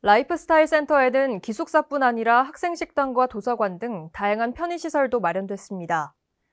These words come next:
한편 충북 도립대는 라이프스타일 센터의 지방재생연구원과 라이프스타일 연구원을 설립한다는 계획을 발표했습니다.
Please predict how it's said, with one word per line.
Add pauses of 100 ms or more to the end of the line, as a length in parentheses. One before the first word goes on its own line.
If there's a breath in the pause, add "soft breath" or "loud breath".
(440)
한편
충북
도립대는
라이프스타일
센터의
지방재생연구원과
라이프스타일
연구원을
설립한다는
계획을
발표했습니다.